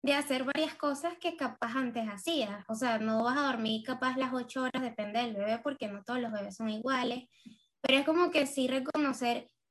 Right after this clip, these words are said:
ese tiempo para darle la atención que requiere, porque obviamente, como tú lo decías, un bebé recién nacido no va a tomar la misma atención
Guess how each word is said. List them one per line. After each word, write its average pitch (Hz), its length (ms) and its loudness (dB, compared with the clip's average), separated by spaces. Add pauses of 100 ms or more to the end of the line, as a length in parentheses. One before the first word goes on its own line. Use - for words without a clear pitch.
(140)
ese 302 300 4
tiempo 294 600 2
para 247 260 2
darle 233 600 0
la 262 160 2
atención 214 520 -4
que 233 100 -2
requiere, 214 460 -2
porque 185 260 -10
obviamente, 233 560 -2
como 214 280 -4
tú 208 100 -6
lo 220 100 -2
decías, 214 440 0
un 220 160 -2
bebé 226 260 0
recién 247 380 -4
nacido 269 520 -2 (380)
no 233 140 2
va 233 80 6
a 226 60 2
tomar 240 280 0
la 233 120 0
misma 247 280 0
atención 254 680 -2